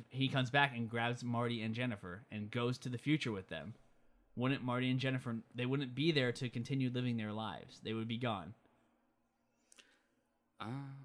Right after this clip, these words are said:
Speaker 2: well, because they come back.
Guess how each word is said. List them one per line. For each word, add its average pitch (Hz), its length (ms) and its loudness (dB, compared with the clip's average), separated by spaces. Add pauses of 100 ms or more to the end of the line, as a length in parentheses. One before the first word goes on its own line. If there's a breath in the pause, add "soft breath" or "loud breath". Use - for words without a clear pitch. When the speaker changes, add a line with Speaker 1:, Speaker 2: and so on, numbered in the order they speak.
(120)
Speaker 2:
well, 127 440 6 (400)
because 113 800 2 (280)
they 107 220 2
come 104 260 0
back. 135 440 0